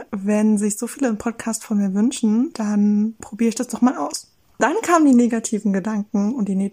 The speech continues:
und diese ganzen Zweifel. Und dann gab es eine Situation, in der ich mich hingesetzt habe und mir mein Journal geschnappt habe und gesagt habe, okay, ich journal das jetzt aus und am Ende drei Seiten rausgekommen sind,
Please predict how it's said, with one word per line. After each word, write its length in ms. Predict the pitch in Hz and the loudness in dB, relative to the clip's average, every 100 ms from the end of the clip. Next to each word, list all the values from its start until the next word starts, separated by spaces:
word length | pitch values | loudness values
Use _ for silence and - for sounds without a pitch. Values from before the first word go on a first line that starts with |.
| - | -2
und 160 | 208 180 | -2 -2
diese 140 | 175 | -4
ganzen 320 | 196 - - | -4 -4 -8
Zweifel. 680 | - 202 240 226 220 208 - _ _ _ | -8 -4 -4 -2 0 0 -2 _ _ _
Und 160 | 240 226 | 0 2
dann 320 | 240 240 262 | 2 2 2
gab 180 | 233 214 | 2 -4
es 80 | - | -4
eine 200 | 247 220 | -2 -2
Situation, 760 | 208 208 - 202 196 202 220 - - | -4 -8 -6 -4 0 0 -2 -4 0
in 100 | 208 | 2
der 100 | 208 | 2
ich 120 | 226 | 0
mich 100 | 208 | 2
hingesetzt 460 | 254 269 247 - | 4 4 2 -2
habe 260 | 240 220 220 | 0 2 0
und 380 | 220 208 202 - | 2 0 0 -2
mir 140 | 214 202 | 0 2
mein 160 | 196 | 2
Journal 320 | 185 220 269 | 2 4 4
geschnappt 380 | 202 180 185 - | 2 -2 -4 -4
habe 240 | 180 175 190 | -4 -4 -4
und 160 | 190 | -4
gesagt 280 | 185 175 175 | -2 -2 -2
habe, 100 | 254 | -8
okay, 360 | - - 269 - _ | -6 -8 -8 -12 _
ich 500 | - 233 - - - _ 208 | 2 2 0 -10 -14 _ -6
journal 340 | 233 214 254 | 2 4 4
das 140 | 262 254 | 2 0
jetzt 200 | 247 - | -4 -2
aus 560 | 202 202 220 233 - - | 0 0 -2 -6 -12 -4
und 160 | 226 226 | -4 -2
am 180 | 226 | -4
Ende 360 | - 285 311 311 | 0 0 0 -2
drei 320 | 302 262 285 330 | -2 -2 0 2
Seiten 400 | 285 269 269 254 | 0 0 0 0
rausgekommen 720 | 247 240 - - 240 220 214 | 0 -2 -6 -6 0 2 2
sind, 500 | 214 214 214 220 | 0 0 0 -2